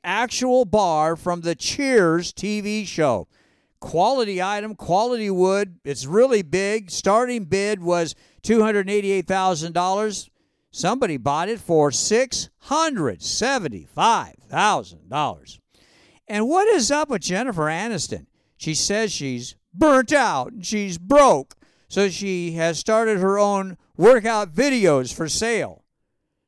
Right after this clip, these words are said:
Say what? Jennifer Aniston is only working on one movie. She plays the real-life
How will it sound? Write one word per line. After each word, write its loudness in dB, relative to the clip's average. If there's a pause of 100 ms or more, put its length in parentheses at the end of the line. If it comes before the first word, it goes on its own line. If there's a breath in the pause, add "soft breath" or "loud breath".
(140)
Say 0
what? 0 (480)
Jennifer -4
Aniston -6
is -6
only 0
working 2
on -8
one 0
movie. 4
She -6
plays -4
the -4
real-life -2